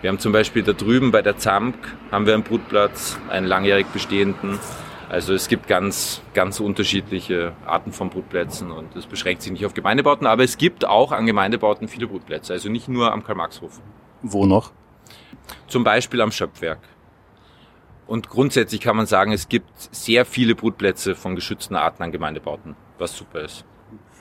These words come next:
Speaker 2: Und was würden Sie sagen, ähm, wissen Sie die Zahlen, wie viel Turmfalken es in Wien gibt? Oder schätzungsweise, kann man das so
Speaker 1: Ja.
Speaker 2: schätzen oder, oder erheben?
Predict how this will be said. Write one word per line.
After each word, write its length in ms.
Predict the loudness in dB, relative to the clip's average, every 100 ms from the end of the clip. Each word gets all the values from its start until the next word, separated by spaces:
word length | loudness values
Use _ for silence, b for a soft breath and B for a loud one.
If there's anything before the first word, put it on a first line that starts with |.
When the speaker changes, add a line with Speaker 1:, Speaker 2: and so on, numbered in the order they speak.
| b
Speaker 2:
Und 340 | 0 0 -2 2
was 240 | 2 4
würden 160 | 4 4
Sie 100 | 4
sagen, 300 | 4 4 4
ähm, 340 | 4 4 2
wissen 300 | -2 0 0
Sie 140 | 0
die 120 | 0 0
Zahlen, 500 | 2 2 4 4 4
wie 120 | 0
viel 160 | 0
Turmfalken 680 | -4 0 2 4 2 0 2
es 100 | 0
in 140 | 2 2
Wien 160 | 2 2
gibt? 400 | -2 -4 -8 -2
Oder 400 | 2 2 2 0
schätzungsweise, 760 | 0 0 4 0 2 2 2
kann 140 | 2 4
man 80 | 4
das 300 | 2 -2 -10
so 240 | -14 -2 2
Speaker 1:
Ja. 60 |
Speaker 2:
schätzen 320 | 2 2 4
oder, 160 | 6 6
oder 160 | 6 4
erheben? 440 | 4 4 4 2